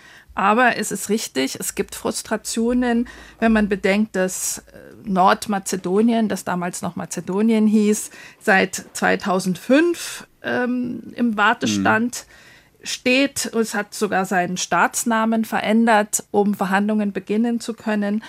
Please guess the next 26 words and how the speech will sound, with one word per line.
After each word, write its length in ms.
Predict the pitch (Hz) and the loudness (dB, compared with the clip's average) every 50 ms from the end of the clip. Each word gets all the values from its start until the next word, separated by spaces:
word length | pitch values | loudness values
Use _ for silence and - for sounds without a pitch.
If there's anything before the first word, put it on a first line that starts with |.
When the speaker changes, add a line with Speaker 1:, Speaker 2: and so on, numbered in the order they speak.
| - - - - | -16 -20 -16 -6
Speaker 1:
Albanien 680 | - - 196 180 190 190 190 202 220 226 214 208 190 | -2 0 0 2 4 4 6 6 6 6 4 4 4
wartet 360 | 196 196 202 208 - 208 190 - | 4 2 2 2 0 -4 -4 -2
seit 360 | 180 180 185 185 - - - _ - | -2 -2 -2 -2 -6 -14 -12 _ -8
zweitausendvierzehn 1400 | - - 180 175 190 208 - 202 190 180 185 185 190 180 - - 214 214 240 - - - - 214 214 220 220 208 | -4 -2 0 0 0 -2 -2 -2 -2 0 0 -2 -4 -4 -4 -4 -4 -4 -4 -4 -6 -4 -2 0 0 0 0 0
und, 280 | - 202 190 190 190 196 _ - - - - | -2 -4 -4 -4 -4 -6 _ -8 -6 -6 -6
äh, 320 | - - 92 - - - - | -6 -8 -10 -10 -12 -12 -14
beide 420 | 190 196 - 185 196 220 220 226 | -10 -6 -2 0 2 2 4 4
Länder 420 | 208 196 185 190 196 185 185 185 185 | 4 4 2 2 2 0 0 -2 -2
haben 300 | 175 175 170 175 190 185 | -2 -2 -2 -2 -2 -4
ja 160 | 170 170 175 | -4 -6 -6
sehr 220 | - 180 165 170 | -6 -8 -8 -8
tiefgreifende 600 | - - 214 - - - 160 180 - 190 180 175 | -6 -8 -8 -6 -4 -2 -2 -2 -2 -2 -4 -4
Reformen 640 | 170 170 - - - 165 175 208 226 226 220 220 226 - - - _ - | -6 -10 -12 -6 -2 -2 0 2 2 2 0 0 -2 -4 -8 -20 _ -10
erfüllt, 680 | - - 208 - - - 220 214 220 226 226 220 - - _ - _ _ _ _ _ _ _ - | -6 -4 -4 -4 0 4 6 6 6 6 2 -2 -6 -12 _ -18 _ _ _ _ _ _ _ -4
Konditionen, 800 | - 214 214 208 190 190 - - - 196 196 226 240 240 226 208 | 2 4 4 4 2 0 -2 0 2 4 4 4 4 4 2 2
die 120 | 208 196 | 2 0
die 120 | 190 190 - | 0 -2 -4
E 40 | |
U 140 | - 208 202 | -4 -4 -4
gestellt 440 | 175 202 - - - 170 170 202 214 | -6 -6 -8 -8 -8 -8 -8 -6 -6
hat, 160 | 226 196 - | -8 -8 -8
sodass 300 | - 196 190 175 180 - | -8 -10 -10 -10 -10 -8
man 160 | 196 180 202 - - - - - - - - - | -8 -8 -10 -10 -14 -20 -20 -20 -20 -20 -10 -4
das 180 | 202 196 - | -4 -2 -2
nicht 140 | 202 202 - | -2 -4 -2
richtig 280 | - 190 - - 196 | -4 -6 -6 -8 -14